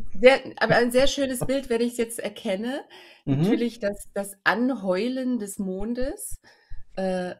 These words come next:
Speaker 1: was auch sehr relevant ist, ähm, wenn wir gleich die Tarotkarten uns ansehen. Aber Christopher, erklär du mir doch mal bitte, warum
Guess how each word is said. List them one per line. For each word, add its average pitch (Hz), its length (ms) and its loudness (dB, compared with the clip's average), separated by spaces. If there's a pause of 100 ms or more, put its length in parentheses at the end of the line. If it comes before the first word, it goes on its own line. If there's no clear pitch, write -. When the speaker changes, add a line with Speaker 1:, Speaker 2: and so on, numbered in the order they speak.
(220)
Speaker 1:
was 165 360 -4
auch 170 240 -6
sehr 185 200 -2
relevant 175 460 0
ist, 180 480 -4 (440)
ähm, 180 640 0
wenn 185 160 -2
wir 180 100 -4
gleich 175 260 0
die - 100 -20
Tarotkarten 202 600 -6
uns 180 160 -8
ansehen. 180 340 -2
Aber 190 380 2 (200)
Christopher, 214 340 -6
erklär 196 300 -4
du 214 180 -8
mir 277 120 0
doch 247 140 -4
mal 226 100 -4
bitte, 208 280 -6
warum 202 500 2